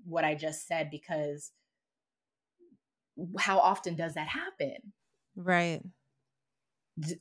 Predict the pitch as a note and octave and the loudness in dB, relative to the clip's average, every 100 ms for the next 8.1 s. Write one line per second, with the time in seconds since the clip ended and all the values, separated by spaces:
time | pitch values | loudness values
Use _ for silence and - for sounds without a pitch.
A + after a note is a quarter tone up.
0 | E3 E3+ G3 F3+ F3 F#3 F3 D#3+ C4+ - | -10 -2 4 4 4 -2 -2 2 2 6
1 | F#4+ D#4+ A3 A3 C4 C4 B3+ A3 B3+ C4+ | 8 8 6 4 4 4 2 0 4 6
2 | B3 A#3 A3 F3 C#3+ A2+ G#3 - _ _ | 6 6 2 0 -6 -8 -8 -16 _ _
3 | G#3+ G3 D#3 D#3 _ - A#3 A3 F#3 E3+ | 2 4 2 -6 _ 0 4 6 6 2
4 | - - - - - - G3+ - A#3+ F#4 | -6 -14 -16 -18 -10 0 0 0 0 0
5 | - - C#4 D#4+ C#4 B3+ A#3 _ G#3 G#3+ | 2 2 4 2 2 -2 -2 _ -2 0
6 | G#3 _ G#3 A3 A3+ F3 F3 A3 B3+ A#3+ | 0 _ 0 2 2 0 0 4 6 8
7 | A3+ F3 D#3 F3 E3+ E3+ G#3+ G3 D3 F#3 | 8 8 4 0 0 2 2 2 0 -4